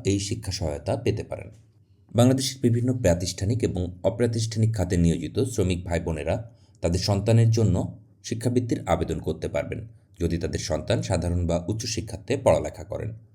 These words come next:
প্রাতিষ্ঠানিক এবং অপ্রাতিষ্ঠানিক খাতের শ্রমিক কাদেরকে বলা হয় জানতে আগের ভিডিওটা দেখে ফেলেন, ভিডিও লিঙ্কটি কমেন্টে পাবেন। কোথায় এবং কিভাবে আবেদন করবেন? পরিচালক,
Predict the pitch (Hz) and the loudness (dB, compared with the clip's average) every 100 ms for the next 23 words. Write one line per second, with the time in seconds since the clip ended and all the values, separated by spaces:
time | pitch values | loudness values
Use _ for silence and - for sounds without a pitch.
0 | _ _ _ _ - 85 - - 85 104 | _ _ _ _ 2 2 0 -4 -2 0
1 | 104 85 85 82 - 95 107 110 - - | 0 0 0 -2 0 2 4 0 0 0
2 | 110 107 - - 110 87 85 - 78 87 | 0 0 -6 -4 0 0 0 -2 0 -2
3 | 113 - _ - 113 127 123 - 98 76 | -6 -14 _ 2 4 4 2 2 2 2
4 | 80 123 117 - - - 92 98 92 85 | 0 2 2 2 -2 0 0 0 -2 -4
5 | 76 73 71 - - 78 - - - _ | -4 -4 -8 -10 -6 -4 -4 -8 -18 _
6 | - 87 104 101 98 90 175 180 92 80 | -2 2 4 6 4 2 -2 2 2 2
7 | 78 78 - 71 - - - _ _ - | -2 -6 -6 -8 -14 -16 -18 _ _ -20
8 | _ _ _ 135 131 135 151 - 95 90 | _ _ _ -2 0 -2 -2 0 0 2
9 | 90 - 117 107 107 110 - - - - | 0 0 2 4 2 2 0 -2 -6 -6
10 | 73 - - - _ _ - - - - | -8 -8 -12 -14 _ _ -20 -20 -4 0
11 | 87 87 78 90 | 2 2 0 -2